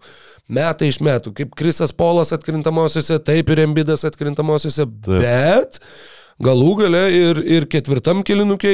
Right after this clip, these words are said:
Speaker 1: jisai, e, bent jau baudų tikrai sumetė, atsimenu. Ir, e, žinoma, pati rungtynių pabaiga, kuri irgi buvo, nu, tikrai įspūdinga.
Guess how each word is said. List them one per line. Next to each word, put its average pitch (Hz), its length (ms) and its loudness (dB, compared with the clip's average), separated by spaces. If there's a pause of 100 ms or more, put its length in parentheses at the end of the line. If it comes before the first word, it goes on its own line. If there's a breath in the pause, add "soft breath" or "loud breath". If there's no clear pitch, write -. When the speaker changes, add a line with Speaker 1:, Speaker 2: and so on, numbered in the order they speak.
Speaker 1:
jisai, 180 340 2
e, 165 300 4
bent 147 260 -2
jau 156 120 0
baudų 147 380 0
tikrai 147 300 0
sumetė, 151 400 0
atsimenu. 147 420 0 (540 loud breath)
Ir, 185 360 4
e, 202 440 4
žinoma, 175 460 2
pati 170 460 0
rungtynių 156 520 -4
pabaiga, 123 560 -2
kuri 151 320 -2
irgi 143 220 -4
buvo, 127 480 -2 (640 soft breath)
nu, 143 600 2 (880)
tikrai 160 380 0
įspūdinga. 139 640 -4